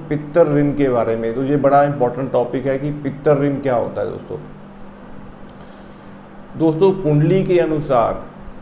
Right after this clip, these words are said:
अगर गुरु के घरों में किसी भी ग्रह की जड़ राशि में उसका दुश्मन आके बैठ जाए तो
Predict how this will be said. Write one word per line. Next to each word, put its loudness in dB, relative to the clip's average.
अगर 4
गुरु 6
के 2
घरों 2
में -4
किसी 0
भी 0
ग्रह 2
की -2
जड़ 4
राशि 2
में -4
उसका 2
दुश्मन -2
आके 0
बैठ -2
जाए 0
तो 0